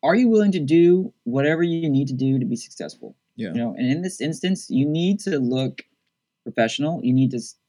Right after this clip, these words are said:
Speaker 1: conversate well. Like, if it's not your strong suit, you gotta figure out a way to do it.
Speaker 2: Mm-hmm.
Speaker 1: Um, because, like I said, there are gonna be plenty of things that you face on a daily basis that you are not prepared for. And how do you respond in those situations?
Speaker 2: Yeah.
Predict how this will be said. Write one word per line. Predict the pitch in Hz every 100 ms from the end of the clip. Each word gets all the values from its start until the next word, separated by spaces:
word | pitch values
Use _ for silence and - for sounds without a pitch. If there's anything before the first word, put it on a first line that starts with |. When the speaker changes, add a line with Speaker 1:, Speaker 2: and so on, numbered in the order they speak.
| -
Speaker 1:
conversate | 123 117 127 135 104
well. | 135 147
Like, | 160 131 135
if | 143
it's | 139 135
not | 131
your | 135
strong | 135 139
suit, | 151 127
you | 135
gotta | 131 131 165
figure | - 131 127
out | 120
a | 113
way | 123
to | 113
do | 107 170
it. | 135 -
Speaker 2:
Mm-hmm. | 110 107 110 _ 117
Speaker 1:
Um, | 123 120 110 - _
because, | 127 143 131 139
like | 135
I | 151
said, | 226 160 104
there | 123
are |
gonna | 135
be | 123 123 - _
plenty | - 208 226
of | 139
things | 135 113 95 87 - - _ -
that | 127
you | 127
face | - 165
on | 135
a | 117
daily | 113 151 160
basis | 151 170 - 98 -
that | 120
you | 120
are | 117
not | 104 131 135
prepared | - 175 147 135
for. | 127 123 127 131 _ _ -
And | 117 117 -
how | - 156 175
do |
you | 160
respond | 147 - 147 135
in | 123
those | 120 -
situations? | 113 110 95 - - -
Speaker 2:
Yeah. | 123 104